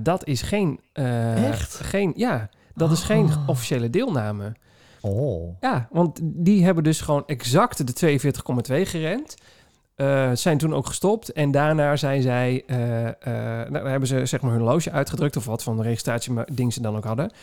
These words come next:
Speaker 1: Ja, en, en dat is dus niet genoeg. Want je moet echt meer dan
Speaker 2: Oh.
Speaker 1: tweeënveertig. Ja, maar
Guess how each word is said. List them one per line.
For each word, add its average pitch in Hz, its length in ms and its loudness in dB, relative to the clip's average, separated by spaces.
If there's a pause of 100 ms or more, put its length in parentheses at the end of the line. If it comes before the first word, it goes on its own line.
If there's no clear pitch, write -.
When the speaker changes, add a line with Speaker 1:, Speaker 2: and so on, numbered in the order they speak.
(380)
Speaker 1:
Ja, 156 180 0
en, 131 160 -2
en 139 120 0
dat 185 140 2
is - 60 -6
dus 117 100 -4
niet 139 160 -2
genoeg. 151 420 0 (120)
Want 127 360 0
je 139 100 0
moet 185 160 0
echt 202 260 -4
meer 170 240 4
dan 131 100 2
Speaker 2:
Oh. 123 60 0
Speaker 1:
tweeënveertig. 127 360 0
Ja, 190 100 0
maar 147 220 2